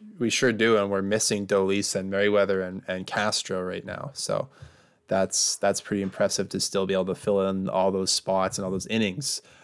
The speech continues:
Um, game one of the series went on Tuesday. It saw the Blue Jays defeat the Braves five to three.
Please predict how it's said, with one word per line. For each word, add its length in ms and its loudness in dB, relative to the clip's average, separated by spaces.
Um, 400 4
game 300 6
one 240 6
of 100 0
the 80 -4
series 460 0
went 260 0
on 140 0
Tuesday. 640 0
It 160 0
saw 120 2
the 80 2
Blue 200 0
Jays 240 2
defeat 420 -2
the 80 0
Braves 400 2
five 400 2
to 80 -14
three. 640 -2